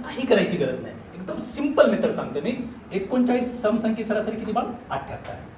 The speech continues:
किती? अठ्ठ्याहत्तर. आता मला सांगा, मी एकदम बेसिक कन्सेप्ट सांगतोय. समजा तीन संख्या आहेत, एक, दोन, तीन. संख्या जर तीन असतील तर गॅप किती राहतो?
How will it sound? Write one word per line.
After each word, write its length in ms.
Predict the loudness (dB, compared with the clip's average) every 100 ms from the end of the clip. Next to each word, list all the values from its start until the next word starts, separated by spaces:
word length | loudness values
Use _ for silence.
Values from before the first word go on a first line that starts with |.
| -12
किती? 160 | -6 -6 -6 -10 -12
अठ्ठ्याहत्तर. 880 | -12 -8 -10 -10 -14 -16 -18 -18 -6
आता 140 | 2 4
मला 200 | 6 4
सांगा, 280 | 4 0 -2 -2
मी 80 | -2
एकदम 280 | 2 2 4
बेसिक 320 | 2 2 0
कन्सेप्ट 280 | 0 -2 -4
सांगतोय. 280 | -4 -2 -2 -4 -6 0
समजा 260 | 2 2 2
तीन 140 | 2
संख्या 300 | 4 2 0
आहेत, 120 | -2 -2
एक, 220 | -2 -4 -10 -8
दोन, 280 | -4 -4 -4
तीन. 260 | -8 -10 -10 -14 -16 -18 -18 -18 -18 -18 -8 2
संख्या 340 | 4 6 6
जर 200 | 6 6 4
तीन 160 | 6 8
असतील 320 | 6 2 -2
तर 140 | 0 6
गॅप 260 | 6 6
किती 140 | 0 -2
राहतो? 280 | -2 -2